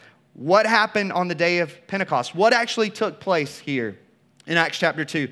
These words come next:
Luke really devotes the entirety of this chapter to answering that question. And so we're, we're actually gonna get after the answer to that question in its fullness over the course of the next several weeks. But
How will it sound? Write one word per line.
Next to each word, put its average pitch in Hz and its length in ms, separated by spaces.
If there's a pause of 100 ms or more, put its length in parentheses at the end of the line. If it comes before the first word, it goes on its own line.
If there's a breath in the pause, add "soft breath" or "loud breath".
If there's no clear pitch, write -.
(260 loud breath)
Luke 226 280 (340 loud breath)
really 285 300
devotes 196 320
the 202 140
entirety 208 520
of 160 120
this 175 120
chapter 180 560
to 151 160
answering 175 600
that 165 260
question. 185 400
And 156 100
so 175 300 (240 loud breath)
we're, 180 180
we're 196 200
actually 240 340
gonna 202 160
get 185 220
after 196 340
the 170 220
answer 196 200
to 175 120
that 160 160
question 185 340
in 185 160
its 165 180
fullness 208 460
over 185 140
the 185 80
course 185 260
of 180 100
the 156 80
next 170 420
several 180 440
weeks. 160 340
But 180 300